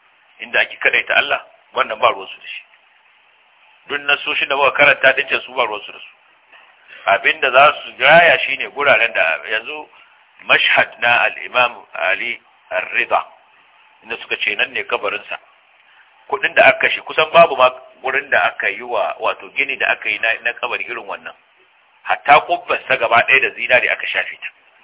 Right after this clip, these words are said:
Da gwal aka shafe. To kaga, <clears throat> wannan babu shakka,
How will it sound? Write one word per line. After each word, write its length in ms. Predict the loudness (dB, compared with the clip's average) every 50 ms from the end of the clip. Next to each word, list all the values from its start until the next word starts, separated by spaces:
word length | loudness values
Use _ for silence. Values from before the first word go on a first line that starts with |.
| _ _ _ _ _ _ _ _ -10
Da 80 | -4
gwal 260 | 0 2 2 2 2 0 -8 -20 _ _ _ _ _ _ _ _ _ _ _ _ -4
aka 180 | -4 -2 -4
shafe. 320 | -4 -2 -4 -4 -4 -8 -16 _ _ _ _ _ _ _ _ _ _
To 60 | -4
kaga, 480 | 2 2 4 6 8 8 10 10 8 8 4
<clears throat> 1400 | 2 2 2 0 -2 -6 -12 -18 -20 _ _ _ _ _ _ _ _ _ _ _ _ _ _ _ _ _ -4
wannan 220 | -2 0 0 2 6
babu 240 | 6 6 6 4
shakka, 580 | 0 -2 -2 -2 -2 2 4 6 8 6 6 4